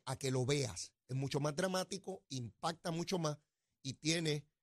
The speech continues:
un efecto, eh, detrimental emocionalmente mayor en la sociedad. Es un fenómeno que tenemos que atacar, pero otra vez,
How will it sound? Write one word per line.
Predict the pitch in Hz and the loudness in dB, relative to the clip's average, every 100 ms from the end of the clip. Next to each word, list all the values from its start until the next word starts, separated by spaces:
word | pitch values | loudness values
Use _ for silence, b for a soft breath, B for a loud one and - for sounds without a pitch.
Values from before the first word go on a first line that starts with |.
| _ _ _ - | _ _ _ -2
un | 147 | 2
efecto, | 160 - 165 - 170 151 127 117 _ _ _ - | 2 2 0 0 2 2 2 -2 _ _ _ -6
eh, | 117 107 - - _ _ _ _ - | -4 -4 -6 -14 _ _ _ _ -4
detrimental | 135 160 151 143 131 107 196 156 104 - _ _ _ _ _ _ | 0 0 0 -2 -4 -2 0 0 -4 -14 _ _ _ _ _ _
emocionalmente | 147 143 135 151 139 156 156 165 151 - 104 - _ - | -2 0 0 0 0 0 2 2 0 -6 -14 -14 _ -6
mayor | 139 135 143 170 131 _ _ _ _ _ - | -2 2 4 2 0 _ _ _ _ _ 0
en | 151 | 2
la | 156 | 2
sociedad. | 127 143 - 113 101 - - | 0 2 2 2 -2 -6 -6
Es | 131 | -4
un | 147 | -2
fenómeno | 151 143 165 165 143 | 0 0 0 -2 -4
que | 123 | -6
tenemos | 117 127 143 | -4 -4 -2
que | 160 | -2
atacar, | 175 190 277 - | 0 0 0 0
pero | 139 | 0
otra | 156 185 | 2 2
vez, | 226 | 0